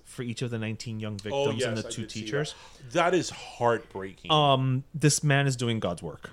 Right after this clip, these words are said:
Speaker 1: Like, it's the
Speaker 2: Did you
Speaker 1: fact
Speaker 2: see the Superman one?
Speaker 1: I I mean, you think that one didn't kill me? Um, oh, bad choice of words,
Speaker 2: Yes.
Speaker 1: but, I mean, so this, this man is just, p-, again, horrible because it's tragedy, but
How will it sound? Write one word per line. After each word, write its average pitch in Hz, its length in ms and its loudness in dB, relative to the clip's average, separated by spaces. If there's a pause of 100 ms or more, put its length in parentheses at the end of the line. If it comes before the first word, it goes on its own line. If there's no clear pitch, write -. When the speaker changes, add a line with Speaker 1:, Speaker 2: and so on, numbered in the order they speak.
(140)
Speaker 1:
Like, 113 540 0
it's 139 380 0
the 135 160 0
Speaker 2:
Did 117 60 -2
you 135 60 2
Speaker 1:
fact 139 140 6
Speaker 2:
see 185 60 0
the 165 60 2
Superman 135 500 -4
one? 139 140 -2
Speaker 1:
I 139 120 -6 (1080)
I 110 100 -6
mean, 85 320 -8 (120)
you 101 120 -10
think 113 160 -8
that 101 140 -6
one 110 100 -8
didn't 120 200 -8
kill 123 160 -8
me? 151 220 -6 (600)
Um, 92 200 -14
oh, - 80 -16 (160)
bad 87 160 -8
choice - 160 -10
of 85 60 -10
words, 73 200 -10
Speaker 2:
Yes. - 100 -16
Speaker 1:
but, 82 120 -8 (840)
I 131 80 2
mean, 110 460 -2
so 120 340 4
this, 147 240 2
this 151 300 0
man 131 400 4
is 117 280 0
just, - 600 -4 (120)
p-, - 120 -10
again, 170 460 6 (760)
horrible 131 280 4
because 135 220 -2
it's - 180 -8
tragedy, 131 600 -2
but 107 360 -2